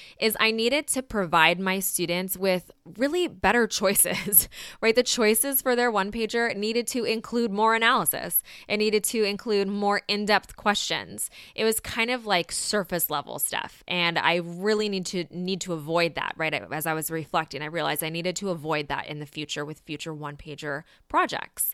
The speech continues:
Number three is that for some of my students, I really needed to provide them with more structure. For a lot of kids, it's really hard to just sit there with a blank white piece of paper and figure out what you're supposed to do.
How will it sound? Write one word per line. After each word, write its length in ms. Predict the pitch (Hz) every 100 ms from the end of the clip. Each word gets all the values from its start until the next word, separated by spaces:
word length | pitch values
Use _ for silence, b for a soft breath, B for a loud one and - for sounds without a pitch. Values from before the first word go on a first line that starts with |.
| B B B B B B B
Number 180 | 226 233
three 720 | 240 - 285 320 202 196 285 -
is 220 | 226 220
that 260 | 226 214 - _ - -
for 140 | 247 233
some 240 | - 202
of 120 | 247
my 140 | 277 277
students, 540 | 262 220 214 233 - _ _ 190
I 200 | 208 226
really 600 | 175 170 190 190 214 220
needed 400 | - 175 170 180 175
to 120 | 196
provide 400 | 175 160 147 147
them 220 | 175 175
with 180 | 175 170
more 480 | 160 160 156 156 -
structure. 720 | - - 139 - - 117 214 _ B B B
For 120 | -
a 80 | 202
lot 260 | 185 180 196
of 140 | 214
kids, 280 | - 180 165
it's 140 | 165
really 400 | 151 147 170 180
hard 280 | 190 170 175
to 60 | 170
just 220 | 156 -
sit 200 | 180 175
there 140 | 190
with 140 | 185 -
a 100 | 156
blank 480 | 151 156 160 170 214 -
white 460 | 165 185 233 -
piece 200 | - 240 -
of 80 | 330
paper 440 | 339 - 226 262 B B B -
and 320 | 214 208 208
figure 200 | 247 226
out 120 | 220
what 100 | 190
you're 100 | 190
supposed 300 | - 185 175
to 60 | 170
do. 260 | 143 -